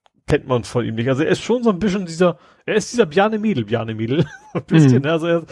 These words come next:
Speaker 1: so ein bisschen was vom, also die-, dieses, sch-, ja, also schnoddrige, also dieses leicht, leicht bedepperte, sage ich mal, ne, sondern eben auch,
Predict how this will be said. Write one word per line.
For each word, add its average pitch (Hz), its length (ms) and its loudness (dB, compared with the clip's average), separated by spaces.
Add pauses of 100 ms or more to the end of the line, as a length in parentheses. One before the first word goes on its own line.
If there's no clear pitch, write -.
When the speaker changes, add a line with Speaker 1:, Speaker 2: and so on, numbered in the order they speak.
(240)
Speaker 1:
so 170 160 0
ein 143 160 -8
bisschen 196 340 -2
was 175 180 2
vom, 156 400 -4
also 143 300 -4 (400)
die-, 147 260 -16
dieses, 143 440 -4 (560)
sch-, - 180 -14 (220)
ja, 143 140 -2
also 123 160 -2
schnoddrige, 156 640 0
also 143 160 0
dieses 139 680 -10
leicht, 151 380 0
leicht 156 340 0
bedepperte, 170 640 0
sage 160 260 2
ich 156 140 -8
mal, 160 300 0
ne, 180 200 0
sondern 160 320 -8
eben 147 100 -10
auch, 143 220 -8